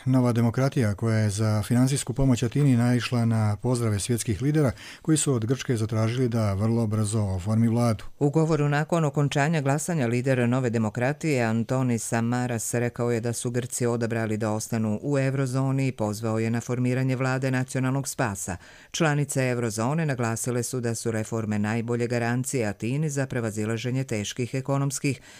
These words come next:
Speaker 2: i socijalnih izazova. Sjedinjene Američke Države su ocijenile da je u interesu svih da Grčka ostane u eurozoni.
Speaker 1: Francuska vlada danas je zvanično podnijela ostavku u skladu sa tradicijama, a dosadašnji premijer Jean-Marc Ayrault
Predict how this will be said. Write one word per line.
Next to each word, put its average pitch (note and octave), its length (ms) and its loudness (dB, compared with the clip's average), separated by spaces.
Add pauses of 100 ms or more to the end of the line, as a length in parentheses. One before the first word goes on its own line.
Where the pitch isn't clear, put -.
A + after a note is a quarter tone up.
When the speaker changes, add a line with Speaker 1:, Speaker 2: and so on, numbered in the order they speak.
(120)
Speaker 2:
i F#3+ 80 0
socijalnih B2+ 580 0
izazova. G2+ 480 -2 (300)
Sjedinjene E3+ 480 0
Američke A2+ 480 -2
Države A2+ 320 -2
su G#2+ 160 -4
ocijenile A2 560 -2
da B2+ 120 -4
je C3 80 0
u C#3 100 0
interesu C#3+ 480 0
svih C3+ 500 -4
da C3 140 0
Grčka C#3+ 440 -2
ostane B2 540 -2
u D3+ 140 -2
eurozoni. G2 680 -4 (800)
Speaker 1:
Francuska G#3 420 0
vlada F3+ 220 4
danas E3 280 2
je D#3 60 2
zvanično C#3+ 400 0
podnijela B2+ 400 2
ostavku B2+ 540 0
u B2 40 0
skladu B2+ 300 0
sa B2+ 140 0
tradicijama, A#2+ 600 0
a G#2 80 2
dosadašnji B2+ 500 0
premijer C3 380 2 (320)
Jean-Marc A#2+ 640 2 (100)
Ayrault C3+ 300 4